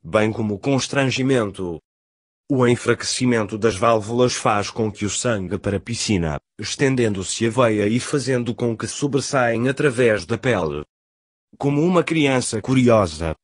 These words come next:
você pode se lembrar olhando para as meias grossas de um parente mais velho no azul,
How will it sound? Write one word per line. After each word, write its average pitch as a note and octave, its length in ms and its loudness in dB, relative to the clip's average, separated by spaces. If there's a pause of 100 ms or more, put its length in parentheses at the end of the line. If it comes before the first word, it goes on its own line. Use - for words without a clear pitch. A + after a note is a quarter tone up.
você A2+ 540 -2
pode B2+ 380 -2
se - 160 -6
lembrar A#2 420 2
olhando A2 480 2
para F#2 300 0
as F#2 100 -4
meias G2+ 400 0
grossas A2+ 640 0
de G2+ 100 -4
um A#2 100 0
parente A#2+ 520 0
mais G2+ 280 2
velho G#2+ 440 0
no C3 180 2
azul, A2 560 0